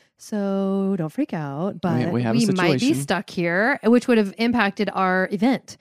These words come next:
Speaker 1: right? So if we had been
Speaker 2: Mm-hmm.
Speaker 1: stuck in the Bahamas for seven more days,
Speaker 2: Mm-hmm.
Speaker 1: it would have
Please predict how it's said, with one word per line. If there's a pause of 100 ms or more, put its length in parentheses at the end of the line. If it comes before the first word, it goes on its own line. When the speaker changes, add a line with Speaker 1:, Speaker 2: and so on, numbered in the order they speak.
(260)
Speaker 1:
right?
So
if
we
had
been
Speaker 2:
Mm-hmm.
Speaker 1:
stuck
in
the
Bahamas
for
seven
more
days,
Speaker 2:
Mm-hmm.
Speaker 1:
it
would
have